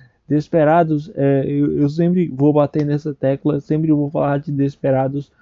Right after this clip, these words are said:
porque ali foi o que eu falei, o que eu consegui entender do que era um filme ruim. Eu que sempre falava o que, que, que, que não existia filme ruim, mas existe. Desperados é um, um filme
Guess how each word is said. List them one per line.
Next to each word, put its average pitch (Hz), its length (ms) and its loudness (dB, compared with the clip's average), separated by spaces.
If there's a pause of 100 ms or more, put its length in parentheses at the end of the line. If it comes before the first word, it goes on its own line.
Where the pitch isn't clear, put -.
(200)
porque 147 420 2 (460)
ali 143 420 4 (300)
foi 147 500 4
o 127 140 -4
que - 160 0
eu 143 160 4
falei, 143 500 2
o 131 100 -2
que 160 160 0
eu 156 200 4 (120)
consegui 156 400 0
entender 151 600 6 (280)
do 135 120 0
que 147 320 -2
era 135 260 2
um 131 80 2
filme 147 300 4
ruim. 143 380 2 (240)
Eu 131 120 4
que 135 120 -2
sempre 139 320 -2
falava 143 420 -2
o 139 240 -2
que, 139 220 2
que, 139 260 2 (280)
que, 135 360 2
que 143 160 0
não 147 220 4
existia 175 420 0
filme 143 260 0
ruim, 131 380 -2 (340)
mas 135 380 -6
existe. 147 640 0 (320)
Desperados 131 800 -4 (140)
é 123 140 0
um, 131 240 -4
um 131 100 -6
filme 131 480 -2